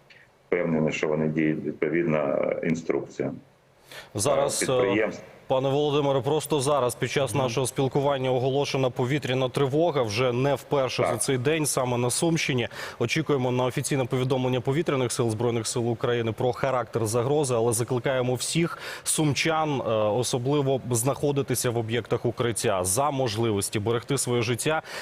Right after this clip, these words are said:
Speaker 2: і не ігнорувати сигнали повітряної тривоги. Так, я вас перебив,
Speaker 1: Так,
Speaker 2: продовжуйте.
Speaker 3: Так, продовжуйте, будь ласка.
Speaker 1: Дякую, дякую, да. Система оповіщення тільки що спрацювала, дійсно.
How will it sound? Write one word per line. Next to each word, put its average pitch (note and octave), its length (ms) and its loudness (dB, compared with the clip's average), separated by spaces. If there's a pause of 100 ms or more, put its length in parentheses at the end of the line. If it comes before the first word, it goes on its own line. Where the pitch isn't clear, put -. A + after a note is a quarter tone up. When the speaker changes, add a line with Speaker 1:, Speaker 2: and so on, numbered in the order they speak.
(140)
Speaker 2:
і C#3+ 200 2
не C3+ 300 2
ігнорувати A#2+ 720 0
сигнали A2 400 0
повітряної G2+ 540 -2
тривоги. D#2+ 380 -6 (180)
Так, G#2+ 180 -2
я A#2 60 2
вас B2+ 160 0
перебив, C#3 520 0
Speaker 1:
Так, - 80 -20
Speaker 2:
продовжуйте. G#2 400 2
Speaker 3:
Так, - 80 -8
продовжуйте, D3+ 440 -2
будь F#2+ 120 0
ласка. A2+ 180 2 (160)
Speaker 1:
Дякую, F#2+ 80 2
дякую, G2 360 0
да. F2 160 2
Система B2 500 0
оповіщення G2+ 560 0
тільки F2+ 260 -2
що - 160 -2
спрацювала, G#2+ 640 0
дійсно. E2 460 -2